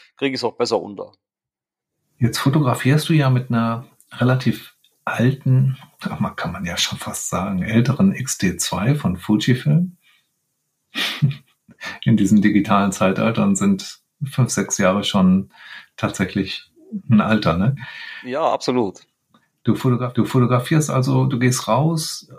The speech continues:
Speaker 2: zur Straßenfotografie mit deiner X T zwei und mit einem Objektiv oder gehst du mit mehreren Objektiven? Als du eben gesagt hast, du gehst näher ran, das meintest du ja physikalisch. Du meintest nicht, du zoomst ran, sondern du gehst näher ran, richtig?
Speaker 1: Ja, ganz genau.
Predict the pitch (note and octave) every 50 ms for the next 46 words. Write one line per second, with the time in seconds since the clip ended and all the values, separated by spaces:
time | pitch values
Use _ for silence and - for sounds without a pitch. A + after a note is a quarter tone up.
0 | - - - - B2 - - - B2+ C3 C3+ C3 - C#3 C3 A#2+ - - A#2 A2+
1 | - C3+ C3 B2+ B2 A#2+ A#2+ A#2+ A#2 A2+ A#2+ C3 - - - - A#2+ A2+ - -
2 | - - - A2+ C3+ D#3 F3+ F3+ E3 D#3 C#3+ C3 B2+ B2+ - C3 B2+ - - B2+
3 | D#3 F3+ F#3 F3 D#3 D#3 - - E3 E3 - - F#3 F#3+ F#3+ F#3+ F#3 - D3+ C3
4 | B2 A2+ G#2+ A2+ C3 - - G#2+ G2 - A#2 B2+ D#3 D#3+ D#3 D#3 D#3 C#3+ C3+ -
5 | D3+ D3 - - - D#3 D#3 D#3 D#3 D#3+ D#3 D#3 D3 C3 C3 B2 A#2+ B2+ - -
6 | - A2+ A#2+ B2+ C3+ C3 A#2+ A2+ A#2 A#2 A#2 - - A#2 - - A#2 G#2+ G#2+ A2
7 | A2 - - B2 B2 B2 A2+ G#2 F#2 G#2+ A2+ C#3 D3+ C#3+ C3 - - A#2 B2+ C3
8 | - - - - B2+ B2+ - - B2+ B2+ B2+ C3 - A#2+ A#2 A2 F#2 F2 F2+ -
9 | - A2 G2+ G#2+ A#2+ C3 C3 A2+ - - C#3+ D3+ - - A#2+ F#2 F#2+ G#2+ A2 A#2
10 | D3+ D3+ - - - C#3 C#3+ D#3 D#3+ D#3 C#3+ C3+ C3+ C3+ C3+ B2 C3+ C3 B2+ -
11 | - F3+ - - D2+ - - D2+ C#2+ E2 F2+ - - A2 - B2+ B2+ B2+ B2+ B2+
12 | C3 - - A#2+ A2+ G#2+ G2+ G2 F#2+ F2+